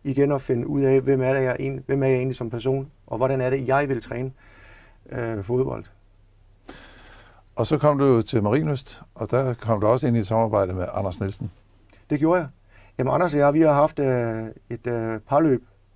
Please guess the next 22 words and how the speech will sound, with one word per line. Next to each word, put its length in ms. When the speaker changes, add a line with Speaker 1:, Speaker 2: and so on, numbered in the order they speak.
Speaker 1:
øh, 100
i, 220
øh, 200
adskillige 360
omgange. 340
Og, 380
øh, 280
Anders 380
henter 260
mig 140
så 120
til 140
Marienlyst, 520
da 60
han, 280
øh, 300
rykker 200
i 40
første 280
division 260
med 80
dem, 180